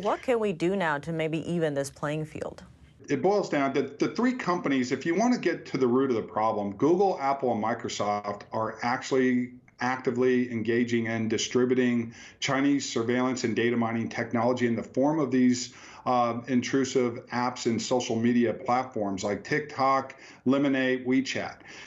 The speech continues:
Speaker 2: So now, if you want to look at how we're competing against China,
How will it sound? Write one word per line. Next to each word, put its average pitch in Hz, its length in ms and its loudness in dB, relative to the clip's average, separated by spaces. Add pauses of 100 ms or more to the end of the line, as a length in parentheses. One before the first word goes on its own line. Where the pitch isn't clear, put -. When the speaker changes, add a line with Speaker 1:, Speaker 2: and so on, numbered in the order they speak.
(100)
Speaker 2:
So 151 220 2
now, 160 640 2
if 151 240 -4
you 143 80 4
want 160 220 4
to 135 60 2
look 151 320 0
at 131 280 -2 (320)
how 170 260 0
we're 143 160 2
competing 226 600 0
against 135 360 0
China, 147 520 0